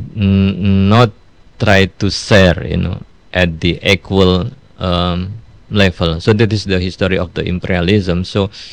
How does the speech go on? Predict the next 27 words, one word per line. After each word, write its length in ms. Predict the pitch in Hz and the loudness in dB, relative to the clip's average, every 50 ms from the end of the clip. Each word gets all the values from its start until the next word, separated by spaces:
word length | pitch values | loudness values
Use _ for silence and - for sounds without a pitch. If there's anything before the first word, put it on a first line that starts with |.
| - - - - - - | -20 -20 -20 -20 -14 -6
then, 380 | 107 101 113 113 110 110 110 - | 0 2 4 4 4 4 2 0
yeah, 260 | - 110 107 98 90 85 85 85 82 - - | 0 2 4 4 4 2 0 -2 -6 -4 -2
I 100 | 117 120 | 0 0
think 200 | - 135 120 107 95 | 2 2 2 0 0
it's 120 | - - | -4 -2
very, 460 | - 113 107 104 101 98 98 - - - | 0 2 4 4 4 2 0 -2 -4 -8
uh, 300 | - 95 90 85 82 85 85 - - - - - - 58 | -4 -4 -2 -2 -2 -4 -8 -12 -18 -20 -20 -20 -20 -12
uh, 340 | 58 73 85 85 76 80 98 | -8 -4 -2 0 0 0 -2
good, 260 | 85 90 104 123 127 - - | -2 -2 0 -2 -2 -2 -6
you 140 | - 82 85 | -6 -6 -4
know, 240 | 87 87 90 101 101 101 - - - - _ - | -4 -4 -6 -8 -10 -14 -18 -20 -20 -16 _ -2
to 400 | 107 95 92 92 92 90 92 - _ - - - - - - - - | 0 0 2 2 0 -2 -4 -6 _ -20 -20 -20 -20 -20 -20 -12 -6
have, 460 | - 101 101 101 98 - - - - - | -2 0 0 0 -2 -4 -10 -20 -20 -14
uh, 320 | - - 98 92 92 90 90 | -10 -6 -4 -4 -2 -2 -4
the, 440 | 90 82 92 92 90 90 90 87 82 | -4 -4 -2 -2 0 0 0 -2 -2
the 140 | 87 87 85 | -2 -4 -2
Middle 380 | 90 95 101 104 98 104 95 | 2 2 4 4 4 4 2
East 220 | 78 95 - - - | 2 0 -4 -2 -2
country 580 | 95 90 90 90 - - 92 87 90 95 95 - - | 0 0 0 0 -2 -2 -2 -2 -2 -2 -4 -4 -4
to 80 | 98 87 | -4 -2
live 300 | 85 87 98 95 - - | 0 0 0 -2 -2 -2
in 160 | - 90 82 | -6 -6 -6
harmony, 680 | 87 90 92 95 95 92 87 87 87 87 90 90 90 | -4 -4 -2 0 0 0 0 0 0 0 0 0 0
respect 540 | 87 90 - - - - 95 90 - - - - - _ _ _ - - - | 0 -2 -4 -4 -2 0 0 0 0 -4 -14 -20 -20 _ _ _ -20 -8 -2
their 140 | - 87 87 | 0 0 2
neighbors, 640 | 87 92 101 101 87 85 87 87 104 113 - - - - | 2 4 4 2 2 2 2 2 2 0 -2 -6 -8 -6
yeah, 300 | 71 82 87 107 123 | -4 -4 -2 -4 -4